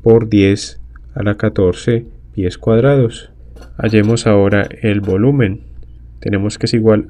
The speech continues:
a cuatro sobre tres por pi por el radio al cubo. Reemplazando valores, esto es igual a cuatro sobre tres pi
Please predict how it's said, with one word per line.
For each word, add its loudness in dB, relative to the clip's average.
a -20
cuatro 0
sobre 0
tres -2
por -2
pi -2
por 0
el -2
radio -2
al -6
cubo. 2
Reemplazando -4
valores, 0
esto -6
es -4
igual 0
a -14
cuatro -4
sobre -2
tres -6
pi -2